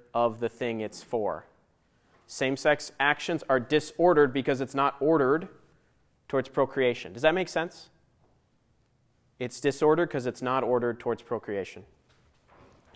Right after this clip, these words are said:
In vitro fertilization. Children are a gift from God from a stable, loving community.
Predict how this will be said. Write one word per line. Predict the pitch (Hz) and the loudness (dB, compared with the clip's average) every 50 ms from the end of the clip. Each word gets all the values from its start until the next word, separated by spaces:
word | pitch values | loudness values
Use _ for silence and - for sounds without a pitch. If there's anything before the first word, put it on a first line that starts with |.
| - - - _ _ _ - | -20 -20 -20 _ _ _ 2
In | 147 156 160 151 | 2 4 4 4
vitro | 135 165 170 - - 180 151 | 4 4 2 4 4 4 4
fertilization. | - - 165 160 165 160 156 127 151 147 160 151 - 131 101 87 - - _ _ _ _ _ _ _ _ _ _ _ _ _ _ _ _ _ _ _ _ _ _ _ _ _ _ _ _ _ _ _ _ _ _ _ _ _ _ _ _ _ _ _ _ _ - 120 123 _ _ _ - | 4 4 2 4 4 4 2 4 4 2 2 2 -2 -6 -10 -12 -14 -20 _ _ _ _ _ _ _ _ _ _ _ _ _ _ _ _ _ _ _ _ _ _ _ _ _ _ _ _ _ _ _ _ _ _ _ _ _ _ _ _ _ _ _ _ _ -20 -20 -20 _ _ _ -16
Children | - - - 165 165 156 170 180 175 165 - - | -4 2 2 4 4 4 2 0 -2 -2 -2 0
are | 135 135 131 | 2 4 4
a | 127 | 4
gift | 120 - - 135 139 - - - | 2 0 -2 -2 -2 -2 -4 -10
from | - 143 123 117 | -6 -4 -4 -2
God | 107 117 110 113 117 123 131 135 | 0 0 2 2 2 2 0 -2
from | - - 117 110 | -4 -8 -8 -6
a | 104 | -8
stable, | - - - 123 120 123 127 123 113 | -8 -6 -4 -4 -2 -2 -2 -2 0
loving | 110 110 110 113 113 110 110 107 | 0 0 0 0 -2 -8 -8 -10
community. | - - 113 110 113 113 107 92 87 80 78 | -12 -12 -10 -8 -6 -6 -6 -8 -10 -12 -14